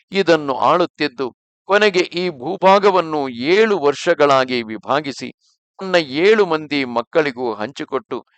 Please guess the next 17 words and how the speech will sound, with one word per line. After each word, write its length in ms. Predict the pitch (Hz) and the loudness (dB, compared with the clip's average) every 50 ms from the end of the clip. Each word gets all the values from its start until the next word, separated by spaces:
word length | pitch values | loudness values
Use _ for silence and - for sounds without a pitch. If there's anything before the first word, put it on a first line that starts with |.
| _ _ _ _ - | _ _ _ _ 2
ತಾನು 300 | 165 160 160 151 147 135 | 4 4 4 4 2 -2
ವಿರಕ್ತನಾಗಿ 800 | 120 127 131 165 175 _ - 147 139 131 - - 127 123 117 - _ _ _ _ _ _ _ - | -2 -2 0 0 -2 _ -2 -2 2 2 2 2 0 -2 -8 -12 _ _ _ _ _ _ _ -8
ಪುಣ್ಯಶ್ಲೋಕನಾದ 1000 | 196 214 214 208 202 185 - - - 165 165 160 - 156 151 147 143 139 135 131 127 - | -8 -6 -2 2 2 2 2 0 0 0 0 0 2 0 2 2 2 2 2 0 0 0
ಪರಮಾತ್ಮನ 680 | 127 127 156 175 180 160 143 135 _ _ 131 135 127 123 120 - _ - | 0 0 2 2 4 2 2 2 _ _ -6 -4 -2 -2 -2 -4 _ -4
ಪಾದ 280 | 101 113 147 175 190 | 0 0 2 2 0
ಸಾನ್ನಿಧ್ಯವನ್ನು 1080 | 190 - 185 180 196 208 208 196 151 117 110 127 147 135 139 139 135 131 127 127 127 | 0 2 2 2 2 2 -2 -6 -6 -6 -6 -4 -2 0 -2 -2 -4 -6 -8 -8 -8
ಸೇರಿದನು. 600 | 117 - - 110 113 127 135 120 127 120 117 107 - _ _ _ _ _ _ _ _ _ _ _ | -8 -8 -6 -4 -4 -4 -2 -2 -2 -4 -4 -8 -16 _ _ _ _ _ _ _ _ _ _ _
ಈ 240 | - 202 214 202 190 - - | -4 0 0 0 0 0 0
ಘೃತಪೃಷ್ಠನ 760 | 160 180 - 226 196 - 185 185 170 - - - 165 151 147 | 0 2 4 2 2 2 0 -2 -2 -2 0 0 2 2 2
ಏಳು 460 | 143 135 123 127 156 185 208 196 180 | 0 0 0 0 0 0 0 0 -2
ಮಂದಿ 300 | 151 151 147 139 139 135 | -2 -4 -4 -4 -6 -6
ಮಕ್ಕಳಿಗೂ 720 | 123 117 113 117 _ - 165 151 147 135 107 131 127 123 | -4 -4 -6 -6 _ 0 0 0 0 0 -4 -4 -6 -6
ಕ್ರಮವಾಗಿ 720 | - _ - 110 120 139 156 143 131 127 127 120 117 107 - _ _ _ _ _ _ _ _ _ _ - | -6 _ -6 -4 -4 -2 -2 0 0 0 0 -2 -6 -10 -12 _ _ _ _ _ _ _ _ _ _ 0
ಆಮೋದ, 680 | 147 165 170 170 160 147 143 143 135 131 127 120 117 117 _ _ _ _ _ _ - 156 | 2 4 4 4 4 2 0 0 2 4 4 4 2 0 _ _ _ _ _ _ -2 0
ಮಧುವಹ, 600 | 185 196 - 214 214 190 180 165 143 143 143 135 120 - _ _ _ _ _ - | 0 0 0 0 0 2 2 2 2 2 2 2 0 -2 _ _ _ _ _ -8
ಮೇಘಪೃಷ್ಠ, 760 | 151 180 208 226 226 - 214 - - 160 165 151 - - 156 139 123 - _ _ _ _ _ - - | 0 2 2 4 4 4 2 2 0 -2 -4 -2 0 0 2 2 2 0 _ _ _ _ _ -12 -8
ಸುಧಾಮ, 440 | 196 196 175 220 208 190 165 151 | -4 0 4 4 6 4 4 4